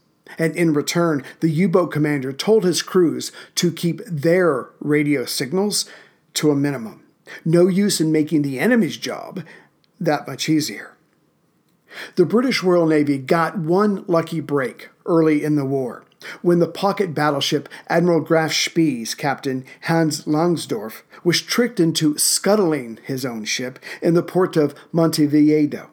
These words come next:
Uruguay, just before Christmas in nineteen thirty-nine. Before then, that ship had sunk nine vessels, removing some fifty thousand tons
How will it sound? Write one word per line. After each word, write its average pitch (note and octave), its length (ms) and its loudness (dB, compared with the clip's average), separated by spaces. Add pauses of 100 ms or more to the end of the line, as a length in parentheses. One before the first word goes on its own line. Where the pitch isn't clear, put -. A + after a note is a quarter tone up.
(120)
Uruguay, C#3 520 2 (340)
just F3+ 300 2
before E3 320 2
Christmas D#3+ 540 -2
in E3 180 0
nineteen D3+ 420 0
thirty-nine. C3+ 640 -2 (480)
Before G3+ 380 2
then, D3 340 0 (180)
that F3+ 240 2
ship - 360 0 (320)
had C3+ 180 -6
sunk D#3 460 -2
nine D#3 420 2
vessels, C3 560 -4 (180)
removing E3 440 4
some C#3+ 300 0
fifty G3+ 420 -4
thousand E3+ 460 0
tons E3 340 -2